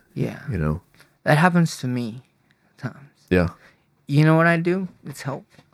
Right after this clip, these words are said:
Speaker 2: What?
Speaker 1: I make sure that the first thing that I do is exhale everything. Like, no matter what, I have to exhale.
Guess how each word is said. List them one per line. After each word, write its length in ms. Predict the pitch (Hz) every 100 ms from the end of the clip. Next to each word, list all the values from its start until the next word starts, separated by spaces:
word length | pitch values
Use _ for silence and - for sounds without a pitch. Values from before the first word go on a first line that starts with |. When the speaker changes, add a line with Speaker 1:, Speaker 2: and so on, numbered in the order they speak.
| _
Speaker 2:
What? 120 | - - _ _ _ _ _
Speaker 1:
I 320 | - 139 139 -
make 340 | 123 131 143
sure 180 | - 160
that 200 | 151 139
the 100 | 117 - _
first 340 | 123 139 139 -
thing 180 | 160
that 140 | 156 170
I 120 | 175
do 340 | 147 117 113 - _ _ _ _ _ _ -
is 240 | 120 110
exhale 760 | - - - - - 123 123 - _ _ -
everything. 440 | 123 110 107 - - _ _ _ -
Like, 180 | 117
no 140 | 139 156
matter 300 | 180 165 127
what, 360 | 120 143 110 - _ _ _ -
I 100 | 98
have 220 | 113 110
to 140 | - 76
exhale. 460 | - - - -